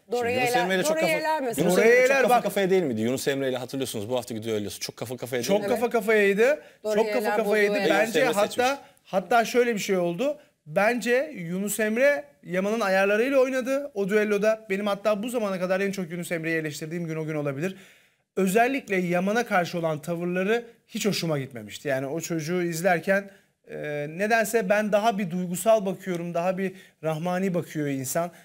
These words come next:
Speaker 3: Bir mücadelesi var. "Hammalım." diyor. Yani ne bileyim farklı bir hikayesi var. Diğerleri çok gelmiş gitmiş, çok her şeyin tadına varmış. Yaman da biraz onu tatsın gibi bir şey istiyorum sanki. E,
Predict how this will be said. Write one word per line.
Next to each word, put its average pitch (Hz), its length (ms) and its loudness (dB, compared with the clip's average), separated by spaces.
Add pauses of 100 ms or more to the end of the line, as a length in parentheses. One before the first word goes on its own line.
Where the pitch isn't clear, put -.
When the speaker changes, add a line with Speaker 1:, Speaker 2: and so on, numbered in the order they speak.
(200)
Speaker 3:
Bir 170 100 -2
mücadelesi 185 720 4
var. 175 180 4 (180)
"Hammalım." 214 580 0
diyor. 151 320 0 (240)
Yani 165 540 -2 (280)
ne 240 200 -4
bileyim 170 200 -2
farklı 226 380 2
bir 233 60 0
hikayesi 175 500 0
var. 202 200 4 (240)
Diğerleri 233 420 4
çok 269 260 2
gelmiş 202 360 2
gitmiş, - 380 -6 (180)
çok 254 180 0
her 240 140 6
şeyin 220 220 -2
tadına 196 380 2
varmış. 185 440 2 (480)
Yaman 208 500 2
da 247 100 2
biraz 202 200 4
onu 185 180 0
tatsın 180 500 0 (220)
gibi 180 180 -2
bir 175 40 0
şey 185 180 0
istiyorum 151 460 -2
sanki. 151 440 -4 (400)
E, 170 260 0